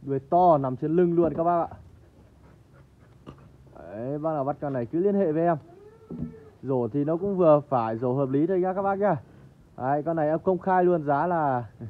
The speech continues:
<laughs> các bác cứ gọi cho em sẽ biết giá. Đấy, à. Đấy, giá thì cũng là mềm thôi các bác ạ. Cũng không phải là đắt đỏ gì đâu các bác.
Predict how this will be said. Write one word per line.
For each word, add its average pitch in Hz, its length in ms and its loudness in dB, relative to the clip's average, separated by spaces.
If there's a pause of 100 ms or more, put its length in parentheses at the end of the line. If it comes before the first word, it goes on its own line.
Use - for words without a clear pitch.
(200)
<laughs> 190 480 -12
các 170 100 0
bác 175 260 2
cứ 165 100 -2
gọi 170 240 0
cho 156 100 -2
em 151 320 0 (100)
sẽ 165 120 -4
biết 180 140 0
giá. 135 360 -2 (180)
Đấy, 160 640 -2 (220)
à. 110 280 -2 (580)
Đấy, 135 280 -2
giá 147 220 2
thì 185 100 0
cũng 196 140 -4
là 220 100 2
mềm 175 240 4
thôi 180 100 0
các 208 80 4
bác 214 140 8
ạ. 208 140 4 (1120)
Cũng 180 140 -8
không 190 120 -4
phải 156 140 -2
là 131 80 -2
đắt 185 200 -2
đỏ 127 180 -2
gì 131 80 -4
đâu 156 120 -2
các 175 60 -2
bác. 196 180 0